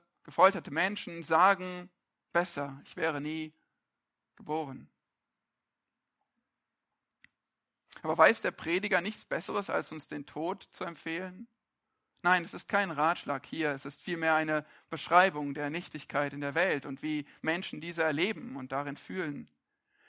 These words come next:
Nochmal, wohin uns der Prediger den Blick lenkt, ist, "Fürchte Gott." Blick auf Gott, sieh dein Leben in all seiner Hässlichkeit, in der ganzen Sünde, die uns betrifft, sieh es in der Perspektive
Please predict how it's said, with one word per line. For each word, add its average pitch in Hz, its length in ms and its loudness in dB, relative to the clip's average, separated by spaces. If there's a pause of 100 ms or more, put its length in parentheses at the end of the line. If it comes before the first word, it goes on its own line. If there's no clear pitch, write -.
(380)
Nochmal, 160 460 2
wohin 226 400 0
uns 247 180 -4
der 156 140 -2
Prediger 190 440 0
den 143 140 -4
Blick 147 220 -8
lenkt, 185 400 0
ist, - 600 -8 (420)
"Fürchte 156 360 -8
Gott." - 720 0 (840)
Blick 156 160 -12
auf 156 200 -4
Gott, 180 300 6
sieh 165 140 -4
dein 156 200 2
Leben 180 640 -2 (800)
in 139 120 -6
all 196 260 4 (160)
seiner 165 260 0
Hässlichkeit, 156 680 -4
in 143 60 -6
der 151 100 -2
ganzen 180 340 -2
Sünde, 202 320 0
die 165 200 -4
uns 175 200 -8
betrifft, - 640 -4 (180)
sieh 185 160 -6
es 180 120 -4
in 175 100 -6
der 170 100 2
Perspektive 175 1000 -2